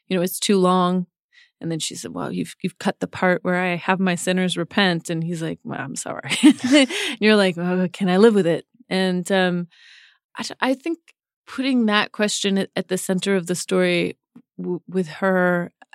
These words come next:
uh, Joe slash Louisa slash me as a writer having this conversation in the movie is, is, is in the book, and it's, and it's very close to me.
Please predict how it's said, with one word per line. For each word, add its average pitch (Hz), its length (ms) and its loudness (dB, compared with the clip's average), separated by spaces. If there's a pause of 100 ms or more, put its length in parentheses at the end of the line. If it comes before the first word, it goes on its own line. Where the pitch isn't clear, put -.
(180)
uh, - 380 -10 (120)
Joe 185 640 4 (300)
slash 180 600 -2
Louisa 180 760 -2 (540)
slash 180 540 -2
me 190 240 4
as 175 140 -2
a 170 80 0
writer 180 400 2
having 175 320 0
this 180 160 -2
conversation 170 1000 -2 (680)
in 202 220 4
the 185 60 2
movie 170 720 2 (460)
is, 180 280 -4 (140)
is, 185 480 -2 (540)
is 180 280 0 (140)
in 208 180 2
the 214 80 2
book, 208 440 0
and 180 180 -2
it's, - 300 -8 (200)
and 190 140 -6
it's 170 160 -8
very 175 160 -4
close - 380 -10
to - 120 -10
me. 170 380 -6